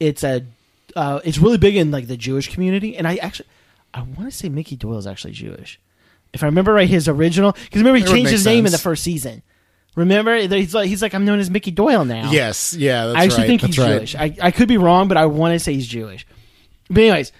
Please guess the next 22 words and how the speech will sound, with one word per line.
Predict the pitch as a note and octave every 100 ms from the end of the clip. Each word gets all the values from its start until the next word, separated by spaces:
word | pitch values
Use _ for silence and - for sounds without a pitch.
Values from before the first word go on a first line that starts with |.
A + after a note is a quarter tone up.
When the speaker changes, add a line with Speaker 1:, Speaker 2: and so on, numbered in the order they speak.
| _
Speaker 1:
celery, | - - E3+ F3+ D#3+ D3
it's | D3+ -
very | D3+ D3+
big | D3 C#3
in, | C3+
like, | B2+ A#2 -
uh, | C#3+ C3 C3
Jewish, | B2 C#3 C#3 C3+
like, | B2+
delicatessens | C#3 C3 B2+ C#3+ C#3 D3+ C3
in | B2+
New | B2+
York | B2 B2+
and | D3
stuff | C#3+ D#3+ E3+
like | F3
that. | F#3+
Speaker 2:
Huh. | B2 F2+ - _
Speaker 1:
It's | - -
celery | - - D#3+ D#3+ D3
soda. | - C3+ B2+ A2+ - _ _ _ _ _ _ -
Speaker 2:
Oh, | D#3 G#3 G2+ F#2